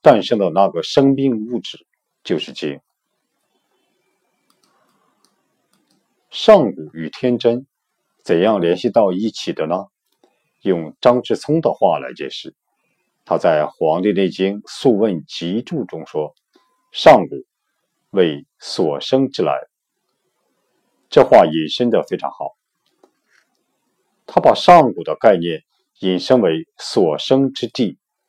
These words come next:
即生命之源。天真呢？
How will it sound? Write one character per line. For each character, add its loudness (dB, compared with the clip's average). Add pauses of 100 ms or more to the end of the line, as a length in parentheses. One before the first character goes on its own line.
即 -6
生 2
命 -2
之 -8
源。 -6 (1000)
天 2
真 6
呢？ 0